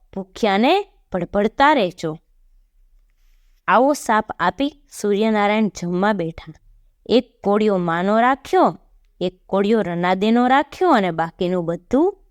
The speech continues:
ખાઈ ગયા. સાસુ વહુએ એક એક કોળિયાથી પેટ ભર્યું.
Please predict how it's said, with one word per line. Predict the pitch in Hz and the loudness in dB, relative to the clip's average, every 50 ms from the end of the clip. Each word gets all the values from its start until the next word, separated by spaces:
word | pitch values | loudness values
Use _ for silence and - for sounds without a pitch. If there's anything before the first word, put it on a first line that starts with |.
| _ | _
ખાઈ | - - - 165 170 180 | -8 -6 -4 -2 -2 -4
ગયા. | 180 170 185 160 156 147 156 - _ _ _ _ _ _ _ _ _ _ | -4 -4 -6 -6 -8 -10 -12 -18 _ _ _ _ _ _ _ _ _ _
સાસુ | - - - 196 196 196 - - 214 190 | -4 0 2 2 2 2 0 -2 0 0
વહુએ | 180 180 190 185 196 202 190 170 156 - - | 0 0 0 0 0 0 0 0 -4 -4 -2
એક | 202 208 240 240 233 - 208 | 0 2 2 2 0 0 -2
એક | 185 180 - _ | -2 -2 -4 _
કોળિયાથી | - 165 156 156 160 160 165 175 - 262 277 330 370 - _ _ | -6 -4 -4 -2 -2 -2 -4 -4 -2 -2 -2 -2 -2 -6 _ _
પેટ | - 175 196 202 - - - | -4 -2 -2 -2 -4 -4 -4
ભર્યું. | 240 226 180 160 156 160 170 | -2 -2 -2 -4 -6 -8 -12